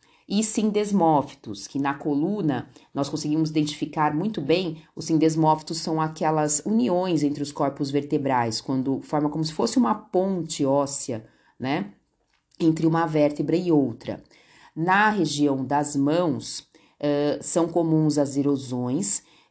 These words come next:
e no caso da artrite psoriásica mutilante, existe uma deformidade que se chama lesão do tipo pencil and cup, que seria o, a falange, né,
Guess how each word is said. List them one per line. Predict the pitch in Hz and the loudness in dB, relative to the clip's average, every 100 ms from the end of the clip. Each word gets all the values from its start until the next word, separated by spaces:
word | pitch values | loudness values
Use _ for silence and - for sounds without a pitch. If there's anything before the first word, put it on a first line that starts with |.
| - | -6
e | 175 190 202 - | -2 0 -2 -2
no | 165 160 | -2 0
caso | 180 175 214 233 | 2 2 2 0
da | 165 151 143 - | 2 2 2 0
artrite | 143 135 - 143 147 147 147 | -2 -4 -2 0 0 0 -2
psoriásica | 135 - 143 135 135 131 - 135 | -2 -2 -2 2 2 2 -2 -6
mutilante, | 123 139 175 160 143 127 151 175 165 - 113 107 - _ _ | -4 -4 -4 -4 -4 0 0 -2 -4 -4 -6 -8 -16 _ _
existe | 127 170 - | -4 -2 0
uma | 208 175 | 0 2
deformidade | 156 151 151 135 131 143 151 135 | 0 0 -2 -2 4 4 4 0
que | 135 | -6
se | - | -8
chama | 139 - 147 143 - | -6 -2 0 -2 -2
lesão | 147 139 - 156 180 214 | -2 -2 2 4 4 0
do | 185 | -4
tipo | 175 170 165 151 - | -4 -4 -4 -6 -6
pencil | - 143 156 190 - 254 - | -4 -2 -2 -2 -2 -2 -2
and | 180 180 - | -4 -4 -4
cup, | - 151 - - - _ _ - - _ | 0 0 0 -10 -20 _ _ -20 -20 _
que | 175 | -4
seria | 156 170 165 202 180 131 - _ _ 170 | 0 0 2 2 2 0 -6 _ _ -2
o, | 165 160 151 147 - - - - | 0 2 0 0 -2 -8 -12 -6
a | 165 | -4
falange, | 160 160 156 196 226 190 131 120 - | 2 4 4 2 2 0 -2 -6 -6
né, | 131 147 185 | -6 -4 -6